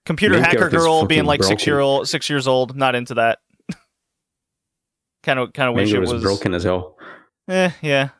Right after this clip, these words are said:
Speaker 1: Kinda, it doesn't
Speaker 2: She's
Speaker 1: make
Speaker 2: just
Speaker 1: sense to me.
Speaker 2: dodging bullets.
Speaker 1: <laughs>
Speaker 2: It's like, oh, she can just predict where you're gonna shoot. It's like,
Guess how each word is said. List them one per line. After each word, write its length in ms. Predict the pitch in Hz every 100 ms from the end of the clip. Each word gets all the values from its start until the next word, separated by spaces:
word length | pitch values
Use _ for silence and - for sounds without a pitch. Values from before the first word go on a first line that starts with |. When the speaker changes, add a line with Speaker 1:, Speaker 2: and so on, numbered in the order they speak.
| _ _ -
Speaker 1:
Kinda, 240 | 151 139 -
it 360 | 143 123 131
doesn't 200 | 147 117
Speaker 2:
She's 20 |
Speaker 1:
make 80 | 98
Speaker 2:
just 80 | 101
Speaker 1:
sense 200 | 117 113
to 80 | 117
me. 100 | 113
Speaker 2:
dodging 400 | 110 104 110 110
bullets. 560 | 101 101 104 104 - -
Speaker 1:
<laughs> 40 | - - - - 196 - 240 - - - _ _ _ _
Speaker 2:
It's 200 | - -
like, 140 | - -
oh, 160 | 95
she 140 | 92 95
can 180 | 104 92
just 260 | 104 -
predict 460 | 98 82 98 - -
where 100 | 95
you're 120 | 92
gonna 160 | 90 87
shoot. 340 | - 95 95
It's 80 | -
like, 240 | 85 -